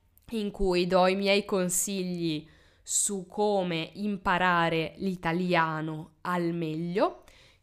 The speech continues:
Invece Italiano Naturale è un corso, un vero corso di italiano che parte da zero,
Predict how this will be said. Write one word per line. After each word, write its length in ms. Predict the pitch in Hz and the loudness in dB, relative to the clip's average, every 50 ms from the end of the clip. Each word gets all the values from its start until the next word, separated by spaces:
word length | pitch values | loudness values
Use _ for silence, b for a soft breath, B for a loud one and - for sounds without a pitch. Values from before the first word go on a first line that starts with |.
| - 240 | -2 2
Invece 560 | 285 302 285 226 247 190 170 170 - - 190 | 4 4 4 4 2 0 0 -2 -4 -4 -4
Italiano 680 | 180 208 220 - 208 180 185 202 202 196 180 170 165 165 | -4 -4 -4 -2 -2 -2 0 0 0 0 0 0 -2 -2
Naturale 640 | 165 165 175 - - 370 320 196 160 175 196 240 285 | -4 -4 -4 -4 -2 -2 0 0 0 0 0 0 0
è 60 | 247 | 0
un 180 | 185 180 185 180 | -2 -2 -4 -4
corso, 760 | - - 196 180 165 151 - - - - 135 - - - - | -4 -2 0 0 -2 -2 -6 -8 -6 -4 -4 -6 -6 -8 -6
un 200 | - 208 208 220 | -2 0 2 2
vero 440 | 214 214 226 196 202 220 233 262 254 | 4 6 8 8 8 8 6 6 4
corso 500 | 262 - 190 180 185 196 190 - - 208 | 4 4 4 4 4 4 2 0 -2 -2
di 180 | 190 175 180 185 | -2 -2 -4 -6
italiano 760 | 185 180 208 180 175 220 262 226 151 156 160 170 160 160 b b b b b b b _ | -4 -2 -2 0 0 2 0 0 0 0 -2 -6 -6 -8 b b b b b b b _
che 140 | - 185 175 | -6 -6 -6
parte 440 | 180 190 180 170 170 - - - 202 | -4 -4 -4 -4 -4 -6 -6 -4 0
da 240 | 196 285 392 349 269 | 2 2 2 2 0
zero, 600 | 220 - 175 156 160 170 175 196 220 285 294 | -2 -2 -2 0 0 0 0 0 -2 -4 -6